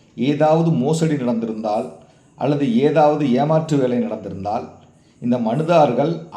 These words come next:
ஆர்டர் ட்வென்டி ஒன் ரூல் நைன்டீன் பிரகாரம் நிறைவேற்றுதல் நீதிமன்றத்துல தான் மனு தாக்கல் செய்யணும். அப்படி மனு தாக்கல் செய்யாமல் டைரக்டாக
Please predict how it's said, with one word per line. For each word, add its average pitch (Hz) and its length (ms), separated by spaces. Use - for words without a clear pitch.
ஆர்டர் 131 320
ட்வென்டி 160 320
ஒன் 175 120
ரூல் 143 200
நைன்டீன் 156 420
பிரகாரம் 120 540
நிறைவேற்றுதல் 156 680
நீதிமன்றத்துல 120 680
தான் 135 180
மனு 120 240
தாக்கல் - 300
செய்யணும். 175 360
அப்படி 135 240
மனு 160 240
தாக்கல் 160 360
செய்யாமல் 123 560
டைரக்டாக 143 720